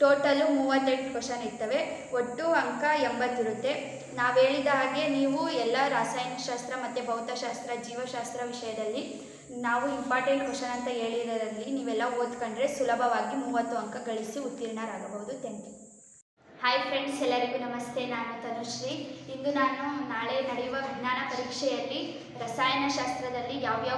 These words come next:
ಪಾಠ ಬರುತ್ತೆ ಮತ್ತು ಯಾವುದು ಇಂಪಾರ್ಟೆಂಟ್ ಕ್ವಶನ್ ಅಂತ ನಿಮ್ಮ ಜೊತೆ ಚರ್ಚಿಸ್ತೀನಿ. ಮೊದಲನೇದಾಗಿ ರಾಸಾಯನಶಾಸ್ತ್ರದಲ್ಲಿ ರಾಸಾಯನಿಕ ಸಂಯೋಗ ಮತ್ತು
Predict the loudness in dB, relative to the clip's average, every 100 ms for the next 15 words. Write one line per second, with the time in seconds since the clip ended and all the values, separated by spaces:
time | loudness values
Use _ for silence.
0 | 0 0 0 0 0 -2 -2 -4 -2 -2
1 | 0 0 0 -2 0 0 0 -2 -6 -6
2 | -6 -6 -6 -4 -4 -4 -4 -4 -2 -2
3 | -4 -4 -6 -6 -6 -4 -4 -6 -10 -10
4 | -6 -2 0 -2 0 -2 -2 -2 0 0
5 | 2 2 2 2 2 2 0 -2 -2 0
6 | 0 2 0 0 -2 -4 -4 -4 -4 -4
7 | 0 0 0 -4 -4 -4 -6 -10